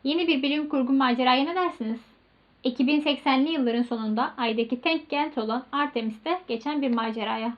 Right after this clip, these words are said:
Kitap Artemis'te yaşayan, taşıyıcılık ve kaçakçılıkla geçinen Jasmine Basara'nın hayatını, Basara'nın kendini Artemis'in yönetimini ele geçirmeye yönelik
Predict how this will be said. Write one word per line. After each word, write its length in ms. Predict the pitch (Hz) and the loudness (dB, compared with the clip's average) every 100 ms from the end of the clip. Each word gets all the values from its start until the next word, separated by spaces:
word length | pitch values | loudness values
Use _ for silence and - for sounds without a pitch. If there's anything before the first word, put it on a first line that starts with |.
| - _ _ _ _ _ - - | -12 _ _ _ _ _ -20 -10
Kitap 320 | 254 330 339 | 2 4 4
Artemis'te 520 | 285 294 277 254 - | 2 2 2 0 2
yaşayan, 420 | 226 214 214 226 | 0 -2 -4 -4
taşıyıcılık 640 | 285 247 226 233 233 277 294 | -2 -4 0 0 2 0 0
ve 100 | 247 | -2
kaçakçılıkla 640 | 240 233 226 240 277 294 | -2 -4 -4 -2 -2 0
geçinen 520 | 233 214 214 220 285 - - _ - | -2 -4 -6 -4 -4 -6 -20 _ 2
Jasmine 440 | 311 320 320 311 | 2 2 -4 -2
Basara'nın 460 | 294 302 262 233 226 | 0 2 2 2 -2
hayatını, 600 | 220 214 214 214 220 277 - _ _ _ _ | -2 -4 -4 -6 -6 -8 -12 _ _ _ _
Basara'nın 540 | 285 294 320 277 247 320 | -2 2 4 4 4 2
kendini 400 | 277 240 247 285 | 2 2 4 2
Artemis'in 560 | 285 311 247 233 240 | 2 2 0 0 2
yönetimini 440 | 269 240 233 240 262 | 2 2 2 2 4
ele 160 | 247 | 2
geçirmeye 460 | 262 247 226 220 220 | 2 0 -2 -2 -2
yönelik 380 | 233 226 294 | 0 0 -2